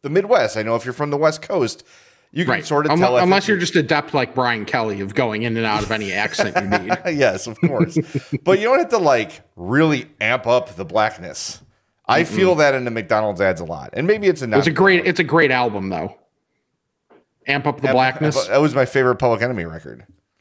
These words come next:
Speaker 2: Oh, okay.
Speaker 1: By the way,
Speaker 2: <laughs>
Speaker 1: an
Speaker 2: Yeah.
Speaker 1: aside,
Speaker 2: Mm-hmm.
Speaker 1: finally,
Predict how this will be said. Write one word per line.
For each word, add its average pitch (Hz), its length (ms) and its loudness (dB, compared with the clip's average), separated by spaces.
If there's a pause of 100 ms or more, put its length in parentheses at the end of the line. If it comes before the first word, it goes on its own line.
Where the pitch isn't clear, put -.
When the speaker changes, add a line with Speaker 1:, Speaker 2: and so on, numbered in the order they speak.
(180)
Speaker 2:
Oh, 123 120 0
okay. 127 360 -2
Speaker 1:
By 156 200 4
the 143 100 2
way, 113 360 2 (300)
Speaker 2:
<laughs> - 320 -16
Speaker 1:
an 117 100 -4
Speaker 2:
Yeah. 113 100 2
Speaker 1:
aside, 87 580 0 (600)
Speaker 2:
Mm-hmm. 123 180 -2
Speaker 1:
finally, 131 640 0